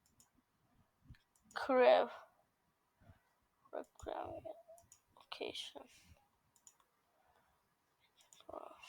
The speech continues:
Cremate.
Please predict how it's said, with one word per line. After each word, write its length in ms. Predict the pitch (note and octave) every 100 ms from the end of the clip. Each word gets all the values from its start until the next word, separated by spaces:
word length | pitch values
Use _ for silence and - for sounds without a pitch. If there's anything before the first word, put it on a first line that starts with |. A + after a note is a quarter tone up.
| - - - - - - - _ _ - - - - _ _ - _ _ _ _ _ - - - _ - - _ - - - -
Cremate. 920 | D#4+ D#4 D#4 D#4 D#4 D#4 D#4 D#4 -